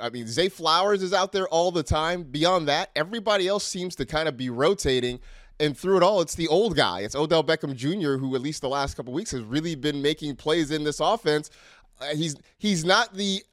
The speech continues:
Odell of old, but he doesn't look like old Odell either. It's somewhere in between for him right now. <laughs>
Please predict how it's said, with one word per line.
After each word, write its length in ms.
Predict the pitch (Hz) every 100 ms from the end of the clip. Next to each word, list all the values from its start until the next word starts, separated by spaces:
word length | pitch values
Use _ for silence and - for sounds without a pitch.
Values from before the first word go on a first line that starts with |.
| -
Odell 380 | 180 180 180 175
of 180 | 165 143
old, 360 | 160 175 208 165
but 100 | 160
he 140 | 160
doesn't 280 | 135 165 294
look 140 | 220
like 180 | 220 190 -
old 340 | 170 190 180 165
Odell 460 | 170 143 165 156
either. 420 | - 147 170 117 101
It's 100 | -
somewhere 300 | 156 165 165
in 80 |
between 400 | 156 131 143 180
for 140 | 156 95
him 200 | 98 87
right 220 | 92 82
now. 460 | 87 85 - 123
<laughs> 60 | -